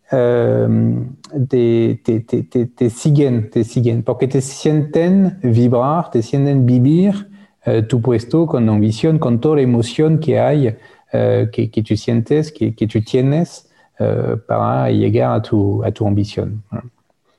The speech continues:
No sé si, si yo fui, eh, claro, eh, en mi español primero <laughs> y además en las ideas.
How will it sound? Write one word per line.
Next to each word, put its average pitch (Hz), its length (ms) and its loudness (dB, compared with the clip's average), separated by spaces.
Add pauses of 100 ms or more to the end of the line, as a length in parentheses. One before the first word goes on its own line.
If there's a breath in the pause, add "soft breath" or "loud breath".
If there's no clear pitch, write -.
(160)
No 107 80 -2
sé 117 180 0
si, 107 320 -2 (340 soft breath)
si - 200 -4
yo 107 120 0
fui, 107 240 -2
eh, 101 240 0 (320)
claro, 110 720 -4
eh, 113 640 -4
en 104 120 0
mi 107 120 0
español 123 460 0
primero 113 440 -2 (180 loud breath)
<laughs> - 160 -20
y 143 340 2
además 131 560 0
en 110 140 0
las 110 240 0
ideas. 98 440 -2